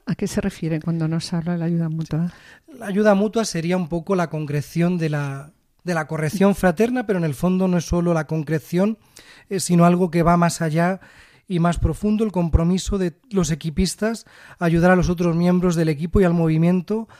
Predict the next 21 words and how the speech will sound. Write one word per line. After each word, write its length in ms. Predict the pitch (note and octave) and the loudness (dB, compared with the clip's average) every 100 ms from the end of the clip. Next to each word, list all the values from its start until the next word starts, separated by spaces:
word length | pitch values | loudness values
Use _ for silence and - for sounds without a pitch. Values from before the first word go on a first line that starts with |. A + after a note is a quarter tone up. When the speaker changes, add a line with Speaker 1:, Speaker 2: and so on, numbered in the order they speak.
| - - | -20 -8
Speaker 2:
a 100 | E3 | -2
avanzar 340 | D3+ D3 E3 | -2 -2 0
en 80 | E3+ | 0
el 100 | E3+ | 0
camino 340 | D3+ D#3 E3+ | 0 0 2
de 120 | E3 D#3 | 0 0
la 100 | D3+ | -2
santidad, 560 | D#3 D3+ D3 D#3 G#3+ - _ _ - | -4 -4 -4 -4 -4 -8 _ _ -12
que 100 | C#3 | -10
es 60 | |
para 160 | - C3 | -6 -8
lo 140 | A2 | -10
que 80 | A2+ | -14
estamos, 360 | A2 F3 D3 A#2+ | -8 -6 -6 -10
para 200 | B2+ A#2 | -10 -8
ser 160 | A#2+ | -8
santos. 500 | - D#3+ C#3+ - - - _ - - | -8 -8 -8 -10 -20 -20 _ -20 -18
Speaker 1:
Por 160 | - D3+ | -8 -4
lo 100 | D3+ | -2
tanto, 320 | D#3 D#3+ D#3+ | -2 -2 -2
en, 720 | D#3+ E3 E3 E3 E3+ F3 | -2 0 -2 -2 -4 -6